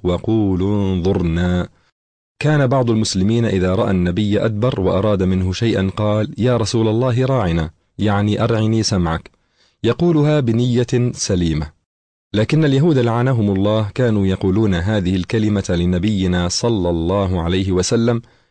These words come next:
يقصدون بها التنقص منه، فقد ذكر المفسرون أنها كانت عندهم بمعنى "اسمع لا سمعت"، أو يقصدون منها الرعونة وهي الطيش. فكره الله لعباده أن يشتركوا مع هؤلاء السفهاء في لفظة يقصدون بها شرا،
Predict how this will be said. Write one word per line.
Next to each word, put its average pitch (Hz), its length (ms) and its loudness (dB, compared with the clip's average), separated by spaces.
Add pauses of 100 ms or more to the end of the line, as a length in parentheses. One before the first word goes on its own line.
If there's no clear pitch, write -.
(100)
يقصدون 120 640 0
بها 107 180 0
التنقص 95 600 -2
منه، 82 360 -2 (500)
فقد 120 300 0
ذكر 139 240 0
المفسرون 117 680 0
أنها 95 440 0
كانت 104 460 -2
عندهم 110 680 0
بمعنى 95 640 0
"اسمع 104 460 -2
لا 95 160 0
سمعت"، 90 440 -2 (560)
أو 104 100 2
يقصدون 117 640 0
منها 110 240 0
الرعونة 95 600 0
وهي 92 280 0
الطيش. 78 540 -6 (920)
فكره 139 420 2
الله 127 380 2
لعباده 117 720 0
أن 90 120 0
يشتركوا 92 720 -2
مع 87 280 -2
هؤلاء 110 480 0
السفهاء 110 640 -2
في 95 220 0
لفظة 90 640 -2
يقصدون 101 720 -2
بها 110 240 -2
شرا، 85 420 -2